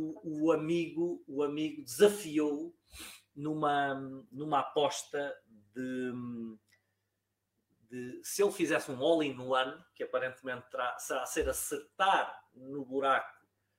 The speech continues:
Speaker 1: Com uma
Speaker 2: ahm,
Speaker 1: tacada
Speaker 2: com
Speaker 1: só?
Speaker 2: uma tacada apenas, uma coisa probabilisticamente impossível, não é? Eu sei que de vez em quando acontece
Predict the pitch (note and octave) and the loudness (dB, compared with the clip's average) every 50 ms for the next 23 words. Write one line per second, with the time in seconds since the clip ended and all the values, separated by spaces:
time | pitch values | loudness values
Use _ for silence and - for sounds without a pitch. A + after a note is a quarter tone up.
0 | _ _ _ - A3+ A3 A3+ A#3 A3+ A3 A3 G#3+ G#3 G#3 G#3 G3 G3 G3+ F3 E3 | _ _ _ 0 0 2 4 4 4 4 4 4 4 4 2 2 2 2 4 6
1 | D#3+ D#3+ D#3 D3 C#3 C3+ - C3+ - C3+ A#2+ A#2 A#2 - - D3 C#3 C3 C#3 D3+ | 6 6 6 4 2 2 2 2 2 4 2 2 2 2 4 4 4 4 2 -2
2 | G#3+ - - - _ _ _ _ _ - F#2+ G#2 G#2 - A#2 A#2 A2 G#2+ - - | -10 -12 -16 -20 _ _ _ _ _ -18 -16 -14 -6 -2 -2 -2 -2 -4 -6 -8
3 | - _ _ _ _ - G#3 A3 G3 D#3+ F3+ E3 C#3+ D#3 D3+ D3+ - D3+ - D3+ | -12 _ _ _ _ 0 0 2 2 4 2 2 2 2 0 -2 -4 -4 -4 -2
4 | C3+ C3+ C3 A#2 A2+ - _ - - _ _ - D#3+ D3 A#2+ G2+ - - - - | -2 -2 -2 -4 -6 -10 _ -20 -20 _ _ -12 -10 -10 -10 -10 -12 -12 -10 -6
5 | - B2+ A2 G#2 A#2+ - - _ _ - A2+ A2+ B2+ - _ _ _ _ _ _ | -6 -6 -6 -8 -10 -12 -14 _ _ -12 -10 -10 -10 -10 _ _ _ _ _ _
6 | _ _ _ _ _ - B2 B2 A#2 - - E3 D#3 D3+ - A2+ A2+ B2 A#2 B2 | _ _ _ _ _ -14 -12 -12 -10 -4 0 0 0 0 -2 -6 -10 -8 -8 -8
7 | A2+ A2 A#2 A2 A2 - A2+ G#2 - | -8 -8 -8 -8 -8 -10 -10 -8 -4